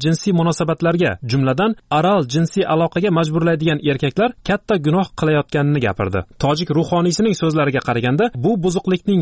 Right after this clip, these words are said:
manbai internet va porno filmlardir. Tojikiston musulmonlar idorasi fatvolar bo'limi rahbari Jamoliddin Xomushiy o'n birinchi iyun kuni o'z erlarining harakatlaridan haqoratlanganidan ayollar shikoyat qilganidan keyin Said Mukarram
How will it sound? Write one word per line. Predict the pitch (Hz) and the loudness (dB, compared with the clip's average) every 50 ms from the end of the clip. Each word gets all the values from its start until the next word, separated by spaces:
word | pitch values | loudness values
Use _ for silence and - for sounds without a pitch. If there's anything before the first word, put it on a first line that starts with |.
| 151 160 | 2 0
manbai | 156 151 143 151 165 214 254 - - - 170 | 0 0 0 2 2 0 0 -2 -2 -2 0
internet | 165 160 - 180 180 175 214 220 - | 0 0 0 0 0 0 0 0 0
va | 196 160 - - - | -2 -2 -2 -2 -2
porno | 185 190 175 175 165 | 0 0 0 0 0
filmlardir. | - 165 156 156 156 151 160 143 123 101 98 92 - - - - | 0 0 0 0 0 2 0 0 0 -2 -4 -6 -8 -6 -4 -2
Tojikiston | 143 151 170 160 - - 220 220 208 | -2 -2 -2 -4 -2 -2 0 0 0
musulmonlar | 196 - 208 208 208 214 214 220 214 214 | 0 0 0 0 2 2 2 2 2 0
idorasi | 202 208 202 202 190 - - - | 0 0 0 0 -2 -4 -4 -4
fatvolar | 190 185 - 190 202 214 233 214 156 147 | -4 -2 0 0 2 2 2 2 0 0
bo'limi | 175 175 196 208 202 190 | 2 2 2 2 2 0
rahbari | 190 175 160 180 190 208 220 202 - - 117 | 0 0 0 0 0 0 0 -2 -4 -4 -2
Jamoliddin | 143 156 165 170 180 185 165 175 208 185 - | 0 0 2 2 0 0 0 0 -2 -2 0
Xomushiy | 175 175 185 185 190 180 - 277 208 127 - - 156 | 0 0 2 2 0 0 0 0 -2 -2 -2 -2 -2
o'n | 151 156 156 | 0 0 0
birinchi | 165 170 170 165 - 175 - 196 208 | 0 0 0 0 -2 -4 -4 -2 0
iyun | 214 220 208 190 - | 0 0 0 0 0
kuni | 208 214 202 - 185 185 | 0 0 0 0 0 0
o'z | 208 202 180 - 185 190 | 0 0 -2 -2 -2 -2
erlarining | 175 185 185 185 185 180 208 202 - - | 0 0 0 2 2 2 0 0 -2 -2
harakatlaridan | 175 170 170 - 185 175 - 175 175 180 175 208 208 170 - | -2 -2 0 -2 -2 -2 0 0 0 2 2 0 0 0 -2
haqoratlanganidan | 175 - - 180 175 175 - 185 180 180 175 180 175 180 175 196 214 214 - - 156 | -4 -2 0 0 0 0 0 0 0 2 2 2 2 2 2 2 0 0 -2 -2 0
ayollar | 165 175 175 175 190 202 190 - | 0 2 2 2 0 0 0 -2
shikoyat | - - - 175 185 190 - - | -2 -2 0 0 0 0 -2 -2
qilganidan | - 175 147 165 151 143 127 131 131 123 - | -2 -2 0 0 0 0 0 0 -2 0 0
keyin | 143 165 202 240 233 - - | 0 2 2 0 -2 -6 -12
Said | - - 151 147 170 175 165 180 | -6 -2 0 0 0 0 0 -2
Mukarram | 175 - 185 180 208 220 | 0 0 0 0 2 0